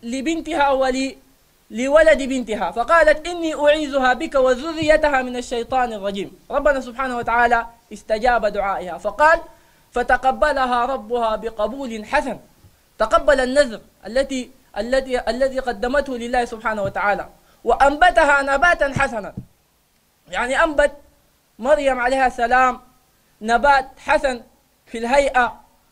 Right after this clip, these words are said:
وكذلك جعلها من الصالحات، حتى جعل الذي يكفلها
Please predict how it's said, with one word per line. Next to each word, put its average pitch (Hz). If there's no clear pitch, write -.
وكذلك 247
جعلها 254
من 240
الصالحات، 247
حتى 277
جعل 285
الذي 302
يكفلها 302